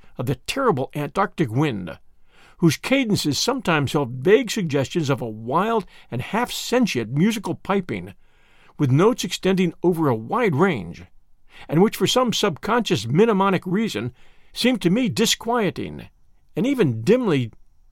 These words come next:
terrible. Something about the scene reminded me of the strange and disturbing Asian paintings of Nicholas Roerich,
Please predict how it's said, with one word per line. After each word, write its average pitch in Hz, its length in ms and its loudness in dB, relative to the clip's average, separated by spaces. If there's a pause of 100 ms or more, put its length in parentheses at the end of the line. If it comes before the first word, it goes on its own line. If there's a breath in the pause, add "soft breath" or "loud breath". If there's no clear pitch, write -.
(220)
terrible. 175 600 -2 (1900)
Something 240 400 2
about 202 300 0
the 165 80 2
scene 196 260 2
reminded 170 440 2
me 185 80 4
of 180 100 2
the 127 60 -4
strange 214 640 0
and - 160 -2
disturbing 180 640 0
Asian 208 380 2
paintings 120 480 -4
of 131 120 -2
Nicholas 208 400 2
Roerich, 127 580 -2